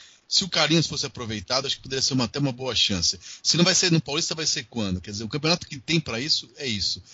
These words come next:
Eu achei uma, é, eu teria inscrito sim o Carlinhos. O Pedrinho, que eu acho que é muito bom jogador, é, ainda é mais franzino, eu acho que ele pode, é, joga no meio de campo que com o Maicon, com o Rodriguinho, com o Jadson, ele podia esperar mais um pouco. Agora, os outros dois eu escreveria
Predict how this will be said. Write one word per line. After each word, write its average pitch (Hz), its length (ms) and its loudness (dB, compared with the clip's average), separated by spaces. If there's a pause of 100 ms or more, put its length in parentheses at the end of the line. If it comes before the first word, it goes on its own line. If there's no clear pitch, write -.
(380)
Eu 110 180 2
achei 143 240 4
uma, 151 140 6
é, 104 640 0
eu 135 160 -2
teria 139 240 0
inscrito 117 460 0
sim 107 280 4
o 95 40 4
Carlinhos. 104 380 2
O - 20 -10
Pedrinho, 147 440 4
que - 60 -2
eu 127 60 -4
acho 117 120 -2
que - 60 -4
é 120 40 6
muito 131 300 6
bom 117 160 4
jogador, 98 520 -4 (500)
é, 110 380 4
ainda 135 180 6
é 131 40 6
mais 135 200 6
franzino, 117 640 6
eu 117 80 2
acho 120 160 -2
que 135 80 -8
ele 113 80 -6
pode, 117 300 -6
é, 113 100 -4
joga 131 240 2
no 127 80 6
meio 127 100 2
de 104 120 -2
campo 127 320 0
que 107 280 -4 (340)
com 135 140 4
o 131 60 10
Maicon, 127 400 6
com 95 80 -14
o - 20 -6
Rodriguinho, 120 460 2
com 123 80 -4
o - 20 -2
Jadson, 123 240 -2
ele 127 60 -10
podia 120 220 -8
esperar 117 260 0
mais 113 240 4
um 101 80 4
pouco. 120 360 -6 (460)
Agora, 110 640 2
os 131 120 0
outros 143 220 0
dois 135 220 0
eu 147 40 0
escreveria 127 720 0